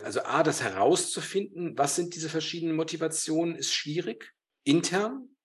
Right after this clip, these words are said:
Da geht schnell irgendwas verloren. Dann wird schnell dazwischen irgendwas vermischt. Ja, also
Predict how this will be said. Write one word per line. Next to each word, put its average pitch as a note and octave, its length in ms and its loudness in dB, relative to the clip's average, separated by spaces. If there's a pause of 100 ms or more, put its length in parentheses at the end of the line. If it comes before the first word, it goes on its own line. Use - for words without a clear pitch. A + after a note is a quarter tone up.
(140)
Da A2+ 100 4
geht G#2+ 160 -2
schnell B2+ 240 4
irgendwas B2 240 4
verloren. C3 520 4 (320)
Dann C3 280 4
wird C3 160 4
schnell C3+ 500 6 (220)
dazwischen C#3+ 480 0
irgendwas B2 260 2
vermischt. - 720 2
Ja, A#2 160 2
also A2 240 -4